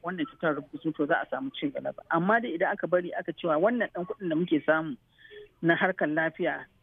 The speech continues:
shi zai ɗauki wa'annan nauyin wa'annan cututtukan da suke bullo mana,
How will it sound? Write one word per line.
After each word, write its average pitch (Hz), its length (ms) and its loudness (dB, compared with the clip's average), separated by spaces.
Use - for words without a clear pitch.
shi 220 200 6
zai 220 180 4
ɗauki 156 220 -6
wa'annan 175 540 2
nauyin 185 360 4
wa'annan 170 240 2
cututtukan 160 460 -2
da 143 60 -2
suke - 280 -8
bullo 156 280 2
mana, 165 220 2